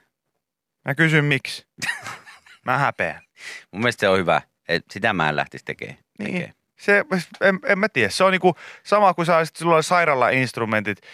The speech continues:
Speaker 1: ja sit joku on sillä, että ei tarvi, että mä toin kotoa puutarhasakset, että kyllä näillä voi leikata kanssa. Sit ei oo. Tää skalpelli, on tehty tätä varten. Tää on ollut instrumenttina tässä salissa,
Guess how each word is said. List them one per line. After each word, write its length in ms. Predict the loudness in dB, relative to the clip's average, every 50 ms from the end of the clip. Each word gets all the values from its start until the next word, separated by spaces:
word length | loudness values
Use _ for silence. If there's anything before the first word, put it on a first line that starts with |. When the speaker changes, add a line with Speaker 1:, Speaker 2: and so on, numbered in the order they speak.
| -16 -12
Speaker 1:
ja 60 | -10 -4
sit 80 | -2
joku 200 | -2 0 2 2
on 100 | 2 2
sillä, 160 | 0 0 -2
että 120 | -2 0 2
ei 340 | 2 2 2 2 2 2 2
tarvi, 300 | 2 0 0 2 0 0
että 120 | 0 0
mä 100 | 0 0
toin 160 | 2 0 2
kotoa 300 | 2 2 4 4 4 2
puutarhasakset, 680 | 2 2 -2 -2 0 0 0 -2 -2 -4 -6 -8 -8 -10
että 140 | -12 -12 -8
kyllä 200 | -4 -2 0 0
näillä 260 | 2 0 0 0 -2
voi 160 | -2 -2 -2
leikata 340 | 0 -2 -2 -2 -4 -8 -12 -14
kanssa. 300 | -16 -18 -18 -18 -20 -20 _ _ _ _
Sit 160 | _ _ -2 2
ei 260 | 2 4 4 4 4
oo. 180 | 2 2 0 -2 _ _ _ _ _ _ _ _ _ _ _ _
Tää 140 | 0 0 0
skalpelli, 680 | 0 2 4 4 6 4 4 2 2 2 2 2 0 -2 _ _ _ _ _ -4 -4
on 100 | -2 0
tehty 340 | 2 0 0 0 -2 -4 0
tätä 320 | 2 2 4 4 4 4
varten. 400 | 4 4 4 2 0 -4 -8 -10 -10 _ _ _ _ 0
Tää 120 | 0 2
on 100 | 2 4
ollut 340 | 4 6 6 6 4 4 4
instrumenttina 760 | 4 2 2 0 0 0 0 0 0 -2 -2 -2 -2 -2 -2
tässä 260 | -2 -2 -4 -4 -4
salissa, 480 | 0 2 2 2 2 0 -2 -2 -2